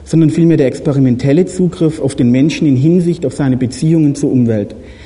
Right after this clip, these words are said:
Denn mit letzterem kommen allererst die unzähligen Theorien, Techniken und Praktiken ins Spiel, die den Menschen zu einem politischen Tier machen. Der Kern der Biopolitik liegt gerade darin,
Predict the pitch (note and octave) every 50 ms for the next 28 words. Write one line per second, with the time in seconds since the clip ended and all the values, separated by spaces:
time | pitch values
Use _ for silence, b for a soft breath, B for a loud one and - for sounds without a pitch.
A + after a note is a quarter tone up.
0 | B B B B B B B B D3+ D#3 C#3+ C3+ D3+ F3+ F3+ - - G#3+ F#3+ G#3
1 | G#3 G3+ - F3 E3 D3+ - C#3 D3 E3+ E3 D#3+ D#3+ D#3 D#3+ D#3+ D3+ E3+ F3+ F#3+
2 | F3 F#3 D#3+ D3 D3 C#3+ D3 C3+ - C#3+ D3 C3+ C3 C3 C#3+ E3+ F3+ G3 G3 F#3
3 | F#3+ - D#3+ F3 - - G3 F3+ F#3 C#3+ C3+ A#2+ - - C#3 D3 E3 - G3 F3+
4 | F3+ E3+ E3 D#3 - - - E3 E3+ F#3 F#3+ G3 - B B B B B B -
5 | D3 C#3 C#3 C3+ C3 C#3+ E3+ F3 - - F3+ D#3 - D3 C3+ C3+ C3 C3 C#3 C3+
6 | A#2 C#3+ C#3+ D#3+ C#3+ - - D3 C#3+ - - D3 C#3 C3+ A#2+ A#2+ A#2 - C3 G#2
7 | F#2 - - - - - - - - - - - - - B B B B B B
8 | B B B C#3+ C3+ B2+ B2 A#2+ A#2 - - - - - - - - - - -
9 | D#3+ D#3+ F#3 A3+ A#3 G#3 E3+ C3+ D3 D#3 D#3+ D#3+ - - D#3 D3+ D#3+ D#3 - -
10 | - - - G#3+ A#3+ A3+ F#3+ E3+ E3 - - D#3+ C#3+ C3+ C#3 C#3 C#3 B2 - -
11 | A2+ B2+ D#3 F#3+ G#3+ G#3+ G#3+